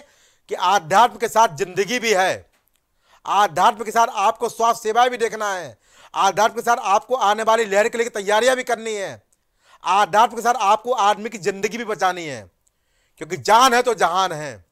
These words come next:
पर यह व्यवस्था अब तक, ये ऐसी बात अब तक नहीं आई है। अगर बात होती है तो पुराने मुद्दों पे, जो मुद्दा गर्म होता है चर्चा उसी पे हो जाती है।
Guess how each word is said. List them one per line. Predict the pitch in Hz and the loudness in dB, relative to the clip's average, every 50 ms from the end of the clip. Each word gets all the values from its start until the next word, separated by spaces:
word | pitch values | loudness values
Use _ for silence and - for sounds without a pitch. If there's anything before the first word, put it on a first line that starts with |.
| _ _ _ _ _ _ _ _ _ _ _ _ _ _ _ _ _ _ _ _ _ - | _ _ _ _ _ _ _ _ _ _ _ _ _ _ _ _ _ _ _ _ _ -6
पर | 160 160 | -4 -2
यह | 185 233 254 208 | 2 2 2 4
व्यवस्था | 220 214 208 - - - 208 240 262 262 - - _ _ _ _ _ _ - | 4 2 0 0 -2 2 2 4 4 2 0 -4 _ _ _ _ _ _ -4
अब | 175 185 196 | -4 -2 -2
तक, | 208 - 254 262 254 220 - _ _ _ _ _ | 0 2 2 2 2 -2 -18 _ _ _ _ _
ये | 131 156 214 254 | -6 0 2 4
ऐसी | 247 214 202 190 - 226 226 | 4 4 2 0 -2 -6 -4
बात | 156 196 214 254 277 - - - _ _ _ - | 2 4 6 6 6 4 0 -8 _ _ _ -4
अब | 185 185 185 - - | -4 -4 -4 -2 0
तक | 262 262 254 - _ _ - | 0 0 0 -4 _ _ -12
नहीं | 143 156 170 180 190 | -8 -6 -6 -4 0
आई | 180 165 156 151 | 0 0 0 -2
है। | 143 135 120 104 95 _ _ _ _ _ _ _ - - | -4 -8 -10 -10 -12 _ _ _ _ _ _ _ -6 -4
अगर | 160 156 | -4 0
बात | 135 185 208 220 185 | 2 4 4 4 4
होती | 190 202 202 - 240 | 0 -4 -6 -2 2
है | 240 247 277 294 294 - - _ _ - | 4 6 6 6 4 2 -2 _ _ -16
तो | 175 170 | -12 -6
पुराने | - 190 185 190 196 214 208 | -2 0 2 2 2 0 -2
मुद्दों | 190 190 165 156 208 208 | -6 -6 -4 -2 -2 -2
पे, | 208 185 156 131 117 - _ _ _ - - | -2 -4 -4 -4 -6 -10 _ _ _ -4 0
जो | 254 247 | 0 2
मुद्दा | 240 240 190 185 254 233 | 2 0 2 2 2 4
गर्म | 185 226 240 262 240 | 4 4 2 4 4
होता | 254 254 254 - 269 | 2 0 2 4 6
है | 269 269 247 220 | 6 6 6 4
चर्चा | - 196 175 - 220 196 | -2 -6 -4 -2 -4 -4
उसी | - 196 196 | -4 -6 -10
पे | 185 185 | -8 -8
हो | 160 151 | -6 -6
जाती | 156 151 - - 151 | -6 -6 -8 -10 -12
है। | 139 127 117 | -10 -10 -12